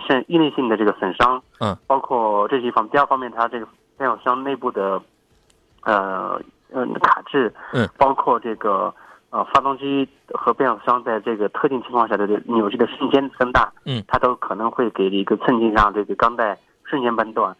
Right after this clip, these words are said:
Speaker 2: 嗯，嗯。
Speaker 1: 我们做改装的话，也发现有些车型，如果说在做了一些动力调教之后，发动机
Speaker 2: 激烈驾驶。
Speaker 1: 扭得过大，
Speaker 2: 啊。
Speaker 1: 啊，来一个弹射，一下钢带就会断掉。
Speaker 2: 对啊，反正他说超保了，超保这事儿维权还挺难的。那，那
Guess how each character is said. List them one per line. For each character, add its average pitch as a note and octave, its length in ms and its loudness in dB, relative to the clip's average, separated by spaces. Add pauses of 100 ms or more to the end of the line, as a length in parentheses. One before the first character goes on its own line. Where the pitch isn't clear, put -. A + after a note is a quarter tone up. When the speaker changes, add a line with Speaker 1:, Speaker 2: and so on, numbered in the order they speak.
(100)
Speaker 2:
嗯， A2+ 260 -6
嗯。 - 20 -8
Speaker 1:
我 G#2+ 60 -2
们 A2+ 120 -2
做 E3 100 4
改 F#2+ 140 0
装 C3+ 160 2
的 B2+ 40 -4
话， G#2 160 -4
也 F#2+ 120 -8
发 A#2+ 160 0
现 A#2+ 160 -10
有 F#2 100 -8
些 A#2 100 -8
车 B2 180 -4
型， G#2+ 220 -4
如 B2+ 120 2
果 B2+ 120 2
说 A#2 260 2 (460)
在 B2 160 2
做 C#3+ 120 -2
了 A2+ 80 -6
一 - 20 -8
些 A#2 80 -8
动 C3+ 180 -4
力 A2+ 60 -4
调 - 180 0
教 A#2 160 2
之 A2 120 -4
后， G#2+ 240 0 (340)
发 - 60 -4
动 C3+ 80 4
机 F3+ 80 2
Speaker 2:
激 - 20 4
烈 E3 100 4
驾 D3+ 160 4
驶。 A2 120 -6
Speaker 1:
扭 F#2 100 0
得 A2 60 0
过 B2+ 180 2
大， C3+ 120 4
Speaker 2:
啊。 F#2+ 280 -4 (440)
Speaker 1:
啊， G#2 340 -2 (120)
来 G#2 120 2
一 C3 100 -4
个 B2+ 100 -2
弹 A2 200 -6
射， G#2+ 340 0 (140)
一 A#2+ 160 -6
下 C3+ 180 4 (220)
钢 A#2 180 0
带 A2 140 -2
就 G2 180 -8
会 G#2 160 -8 (120)
断 G2 180 -2
掉。 F2+ 180 -10 (840)
Speaker 2:
对 F#3 100 -4
啊， C3+ 320 -4
反 B2+ 120 -8
正 E3 360 2
他 E3 140 0
说 D#3+ 320 4
超 - 200 2
保 B2 200 2
了， A2+ 160 2
超 D#3+ 160 2
保 A#2 160 4
这 C3 160 0
事 C#3+ 100 0
儿 A2+ 140 2
维 B2 160 0
权 C#3 320 2
还 B2 200 0
挺 A2+ 220 -2
难 D2+ 220 -4
的。 G#2+ 120 -2
那， D3 140 2
那 E3+ 240 2